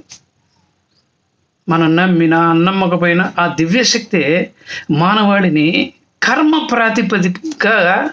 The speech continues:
నడిపిస్తూ ఉంటుందండి. అసలు ఈ ఇంట్రడక్షన్ ఎందుకంటే, ప్రజాబాహుళ్యానికి మమేకమయ్యే వ్యక్తులు చాలామంది ఉంటారు కదా. వాళ్ళు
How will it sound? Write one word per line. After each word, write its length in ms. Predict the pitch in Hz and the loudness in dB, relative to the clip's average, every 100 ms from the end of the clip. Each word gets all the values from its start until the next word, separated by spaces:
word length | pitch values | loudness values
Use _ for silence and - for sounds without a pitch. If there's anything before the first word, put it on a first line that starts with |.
| 196 | 0
నడిపిస్తూ 420 | 185 175 160 - 160 | 0 0 -4 -2 -4
ఉంటుందండి. 520 | 139 - - 302 - - _ _ _ _ _ _ _ _ _ - _ _ - - | -4 -8 -12 -12 -16 -18 _ _ _ _ _ _ _ _ _ -20 _ _ -6 -2
అసలు 300 | 277 277 190 113 - - | 0 0 0 0 0 0
ఈ 40 | 190 170 - | 0 -2 -2
ఇంట్రడక్షన్ 560 | 175 - 320 311 - 220 | -2 0 -2 -2 0 0
ఎందుకంటే, 460 | 156 170 185 - 175 302 370 - - _ _ _ _ _ _ _ _ - - _ _ - _ _ _ _ _ _ _ _ _ _ - | 0 0 -2 -4 -4 -2 -2 -4 -10 _ _ _ _ _ _ _ _ -20 -20 _ _ -20 _ _ _ _ _ _ _ _ _ _ -4
ప్రజాబాహుళ్యానికి 1080 | 208 214 269 233 233 208 214 208 202 185 180 | -2 0 0 2 0 2 2 2 2 2 2
మమేకమయ్యే 580 | 170 185 202 202 175 175 165 | 2 2 0 2 2 2 2
వ్యక్తులు 280 | 165 196 185 180 | 0 -2 -2 0
చాలామంది 400 | 160 214 208 180 151 | 0 0 0 0 0
ఉంటారు 280 | 151 147 - | -2 -4 -6
కదా. 180 | - - - - - _ _ _ _ _ _ _ _ _ _ - - 165 | -8 -6 -6 -8 -10 _ _ _ _ _ _ _ _ _ _ -20 -8 -2
వాళ్ళు 180 | 165 | 0